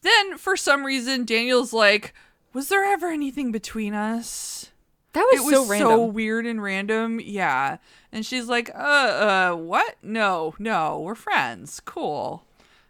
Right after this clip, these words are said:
Speaker 1: And that's the end of that scene. <laughs> That
Speaker 2: Yeah.
Speaker 1: was so weird.
Speaker 2: Yeah. Sam heads back outside and joins Jack and Shamda.
Speaker 1: Maybe coming back from the dead makes you really horny.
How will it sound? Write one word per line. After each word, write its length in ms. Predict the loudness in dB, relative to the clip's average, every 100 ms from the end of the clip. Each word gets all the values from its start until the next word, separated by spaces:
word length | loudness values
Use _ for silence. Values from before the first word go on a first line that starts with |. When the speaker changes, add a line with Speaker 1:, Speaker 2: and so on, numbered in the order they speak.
| -16
Speaker 1:
And 140 | -8
that's 200 | -6 -6
the 140 | -6 -4
end 120 | -2
of 60 | 4
that 220 | 4 2
scene. 580 | -2 0 2 0 -2 -4
<laughs> 640 | -4 -18 -20 _ _ _ -6
That 100 | -2
Speaker 2:
Yeah. 200 | 0 0
Speaker 1:
was 80 | 0
so 220 | 0 -2
weird. 560 | -2 0 0 0 -2 -10 _ _ _ _ _ _ _ _
Speaker 2:
Yeah. 360 | 0 6 6 4 -10 -20 -20 -20 _ _ -14
Sam 340 | -4 -2 2
heads 200 | 0 0
back 300 | 2 2 2
outside 600 | -2 0 2 2 2 -4
and 260 | -8 -6 -6
joins 380 | -6 -6 -6 -4
Jack 300 | -2 -2 -2
and 100 | -6
Shamda. 580 | -4 -2 0 0 0 -4 _ _ _ _ -12
Speaker 1:
Maybe 400 | -4 -2 0 0
coming 340 | -2 -4 -2
back 180 | 0 0
from 180 | 0 -6
the 100 | -4
dead 200 | -2 -4
makes 280 | -2 -6 -6
you 120 | -6
really 240 | -6 -6 -6
horny. 600 | -8 -10 -10 -10 -12